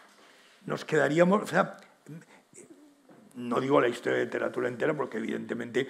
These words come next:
hay algunos que no te gustan, o que te gustan pero que no tienen que ver contigo y esos los apartas.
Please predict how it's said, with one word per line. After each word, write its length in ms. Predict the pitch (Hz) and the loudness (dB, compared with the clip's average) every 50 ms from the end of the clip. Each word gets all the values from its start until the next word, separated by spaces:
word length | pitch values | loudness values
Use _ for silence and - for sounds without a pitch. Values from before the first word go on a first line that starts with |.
| - - - - | -6 -14 -14 -8
hay 180 | - 120 120 120 | -4 -2 0 0
algunos 420 | 120 113 110 127 127 131 - - | 0 0 0 -2 -2 -2 -4 -6
que 100 | - 123 | -6 -6
no 120 | 123 127 | -6 -6
te 80 | 123 127 | -4 -2
gustan, 400 | 120 131 131 127 - 151 151 147 - - - - - - | -2 -2 -2 -2 0 -2 -2 -2 -4 -10 -12 -4 4 8
o 220 | 190 214 214 214 - - - - | 10 10 10 8 4 -4 -4 -2
que 100 | - 151 | -2 0
te 120 | 131 156 | 0 2
gustan 360 | 143 156 196 185 - 220 202 185 | 2 2 2 2 4 4 4 4
pero 160 | 190 180 156 | 4 4 4
que 80 | 156 | 4
no 120 | 156 165 160 | 2 2 2
tienen 240 | 180 175 165 160 147 | 2 0 0 2 2
que 80 | 151 | 4
ver 160 | 156 160 156 147 | 4 4 2 2
contigo 500 | - 151 143 135 - 156 156 151 147 - - | -2 -4 -4 -4 -6 -2 0 0 0 0 -2
y 100 | 131 131 | -2 -2
esos 340 | 139 143 139 160 160 147 - - - - - - - _ | -2 0 0 0 -2 -2 -2 -8 -16 -16 -18 -20 -18 _
los 180 | - 135 135 - | -6 -6 -4 -2
apartas. 600 | - 127 - 139 131 120 - - - - - - | -2 4 6 6 6 6 4 -2 -8 -14 -16 -18